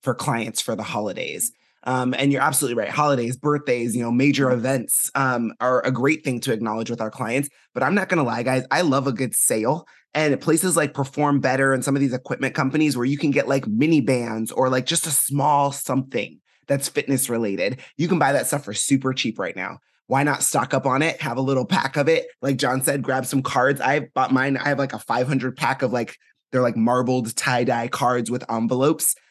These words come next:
from Amazon that I keep in my closet. So just in case I need a birthday card or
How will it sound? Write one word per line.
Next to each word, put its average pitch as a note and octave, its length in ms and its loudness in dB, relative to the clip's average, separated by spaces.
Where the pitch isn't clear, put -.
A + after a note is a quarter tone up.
from C3+ 220 2
Amazon A#2 560 0
that C3 100 4
I C3 60 2
keep C#3 220 -2
in C#3+ 80 2
my B2 120 2
closet. B2+ 500 0
So C3+ 180 4
just C#3 200 2
in C3+ 60 0
case C3+ 160 2
I C3 80 2
need C3 160 2
a A#2 40 -2
birthday B2 340 -2
card B2 380 2
or A#2 280 0